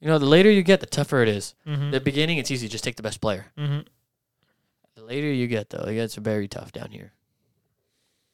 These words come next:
Speaker 2: John Means. Jameson Tyone.
Speaker 1: Herman Marquez.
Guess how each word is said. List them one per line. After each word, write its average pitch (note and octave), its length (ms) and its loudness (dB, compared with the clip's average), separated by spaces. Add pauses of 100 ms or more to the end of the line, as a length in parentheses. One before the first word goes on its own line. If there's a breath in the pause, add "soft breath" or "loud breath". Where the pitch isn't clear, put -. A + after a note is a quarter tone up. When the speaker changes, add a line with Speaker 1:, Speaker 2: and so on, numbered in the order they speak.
(560)
Speaker 2:
John C#3+ 440 -6
Means. C3+ 640 -6 (1200)
Jameson D3+ 480 -8
Tyone. C3+ 640 -10 (920 loud breath)
Speaker 1:
Herman A#2+ 340 -2
Marquez. B2 560 -2